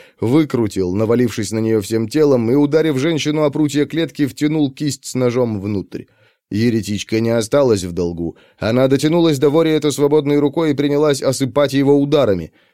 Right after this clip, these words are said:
Макс продолжала пинать дверь, выкрикивая имя Драшера. Магас умудрился подняться на ноги. Он понимал, что ему нужно оружие, но рядом ничего не оказалось, поэтому он накинулся на Стрекал с кулаками.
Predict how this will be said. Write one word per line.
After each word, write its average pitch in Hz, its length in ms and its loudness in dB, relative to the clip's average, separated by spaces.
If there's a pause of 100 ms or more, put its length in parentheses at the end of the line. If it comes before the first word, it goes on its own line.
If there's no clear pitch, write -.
Макс 110 360 -2
продолжала 110 580 2
пинать 113 360 -2
дверь, 123 260 0
выкрикивая 117 580 0
имя 117 280 -2
Драшера. 107 540 -2 (400)
Магас 110 460 0
умудрился 104 640 -4
подняться 95 500 -6
на 95 120 -6
ноги. 85 300 -8 (180)
Он 143 220 2
понимал, 170 420 2
что - 160 -2
ему 151 200 2
нужно 151 380 2
оружие, 139 440 2
но 131 160 2
рядом 143 380 2
ничего 151 380 0
не 156 100 -2
оказалось, 147 600 0 (280)
поэтому 110 500 0
он 117 200 0
накинулся 113 640 0
на 110 100 0
Стрекал 101 500 -2
с - 60 -12
кулаками. 98 640 -4